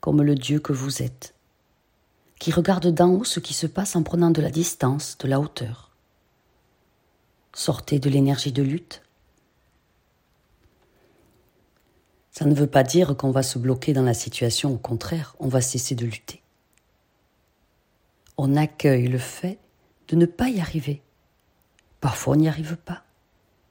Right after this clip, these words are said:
Et on demande à la conscience pure de l'univers de nous montrer la voie, le chemin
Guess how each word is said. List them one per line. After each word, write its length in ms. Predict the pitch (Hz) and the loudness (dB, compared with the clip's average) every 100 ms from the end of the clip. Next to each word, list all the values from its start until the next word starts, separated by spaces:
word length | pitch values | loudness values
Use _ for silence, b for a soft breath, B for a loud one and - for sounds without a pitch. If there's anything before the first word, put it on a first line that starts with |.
| _ _ - | _ _ 0
Et 80 | |
on 80 | 135 | 4
demande 480 | 131 135 131 185 170 | 4 4 4 2 2
à 60 | 110 | 0
la 100 | 107 | 0
conscience 560 | 123 123 - 143 - 123 | 2 0 0 -2 -2 -6
pure 320 | - 214 170 | -4 -4 -2
de 100 | 117 | 0
l'univers 680 | 117 160 147 123 127 180 - | 0 2 2 2 0 0 -2
de 80 | 131 | 0
nous 140 | 139 | 4
montrer 400 | 143 151 151 160 | 6 6 4 4
la 100 | 147 | 2
voie, 360 | 139 147 262 254 _ | 2 -4 -10 -12 _
le 160 | - 135 | -2 -2
chemin 400 | - 147 170 | 2 2 2